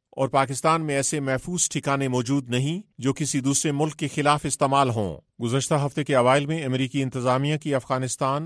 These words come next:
اور جنوبی ایشیا سے متعلق پالیسی کے اعلان سے پہلے پاکستانی وزیر خارجہ خواجہ آصف نے امریکہ کا دورہ کرنا تھا،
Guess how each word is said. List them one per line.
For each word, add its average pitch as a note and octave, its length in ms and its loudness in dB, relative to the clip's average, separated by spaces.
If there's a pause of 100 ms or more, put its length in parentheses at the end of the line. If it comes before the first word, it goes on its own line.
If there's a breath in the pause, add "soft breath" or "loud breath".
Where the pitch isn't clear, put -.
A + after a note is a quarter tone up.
(160)
اور C3 100 0
جنوبی C3+ 400 2
ایشیا C3+ 360 2
سے D#3+ 140 0
متعلق C#3 480 -2
پالیسی C3 400 0
کے B2 200 -2
اعلان C3+ 260 0
سے E3 160 -2
پہلے C3 360 0 (100)
پاکستانی C#3+ 500 2
وزیر C3 280 0
خارجہ C#3 320 -2
خواجہ B2+ 300 0
آصف B2 440 2
نے E3+ 80 -4
امریکہ C#3 400 -2
کا C3+ 160 -2
دورہ C#3 220 2
کرنا A#2 300 -2
تھا، F2 300 -2